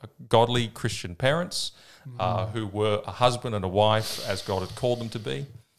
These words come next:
Speaker 1: uh, and who ran a family according to the standards, you know, to the best of their ability that God had laid down.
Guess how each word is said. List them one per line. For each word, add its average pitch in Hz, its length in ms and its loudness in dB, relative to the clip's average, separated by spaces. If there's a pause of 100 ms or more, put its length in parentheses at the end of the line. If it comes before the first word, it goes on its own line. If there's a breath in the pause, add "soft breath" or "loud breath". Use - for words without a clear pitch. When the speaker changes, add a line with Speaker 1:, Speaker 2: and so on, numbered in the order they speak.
(140)
Speaker 1:
uh, 95 320 -2
and 101 160 -6
who 101 80 -6
ran 110 320 2
a - 20 2
family 113 480 2
according 98 400 -4
to - 80 -14
the 92 80 -10
standards, 107 520 -2
you 110 60 -8
know, 104 120 -6
to 104 100 -14
the 101 60 -6
best 117 260 0
of 95 80 -6
their 98 120 -4
ability 120 440 -2 (400 soft breath)
that 101 140 -8
God 104 180 6
had 92 100 -4
laid 92 220 -2
down. 143 440 0